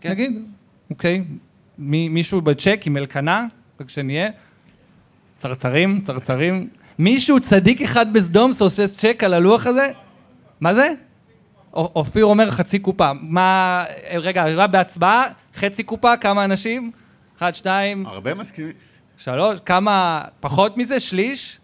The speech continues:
Speaker 2: אוקיי?
Speaker 3: כל אלה שאמרו חצי קופה ומעלה, בגלל זה אתם יושבים פה ולא משחקים כסנדה עם כל המקצוענים.
Speaker 2: <laughs> אוקיי, אז יש פה הסכמה גורפת שצריך להמר ש-, בערך שליש. אני אמרתי שליש, אמרתי, אה, שמונה מאות,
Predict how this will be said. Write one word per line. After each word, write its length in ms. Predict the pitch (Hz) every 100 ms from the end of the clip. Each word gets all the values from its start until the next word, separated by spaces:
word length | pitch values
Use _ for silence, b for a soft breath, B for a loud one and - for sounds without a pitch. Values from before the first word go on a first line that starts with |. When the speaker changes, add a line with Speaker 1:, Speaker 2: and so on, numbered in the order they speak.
| _ _ _ _ _ _ _ -
Speaker 2:
אוקיי? 280 | 143 139 165
Speaker 3:
כל 60 |
אלה 160 | 160 165
שאמרו 440 | 151 131 123 139
חצי 260 | 127 123 131
קופה 240 | 123 127
ומעלה, 320 | 117 113 127
בגלל 220 | 123 107 107
זה 140 | 135
אתם 180 | 135 123
יושבים 320 | 107 104 123 101
פה 200 | 120 110
ולא 180 | 101 113
משחקים 400 | 120 113 - 113
כסנדה 400 | - 117 117 101
עם 100 | 98
כל 180 | 113 110
המקצוענים. 560 | 107 98 104 95 95 87
Speaker 2:
<laughs> 40 | - - - - - - - - - _ _ _ _ - B 294 277 254 B 220 B
אוקיי, 400 | 208 208 220 254
אז 200 | 180 165
יש 120 | 185
פה 120 | - 196
הסכמה 360 | - 190 202
גורפת 440 | 202 196 202 208 196
שצריך 320 | 160 190 185
להמר 320 | 175 175 180
ש-, 200 | 160 -
בערך 380 | 170 185 185 -
שליש. 360 | - 214 285
אני 280 | - 175 220
אמרתי 340 | 233 233 233 247
שליש, 480 | 254 285 254 -
אמרתי, 520 | 165 170 185 190 196 190
אה, 640 | 185 185 180 175 175 175
שמונה 440 | - 151 147 175
מאות, 380 | 208 254 330 -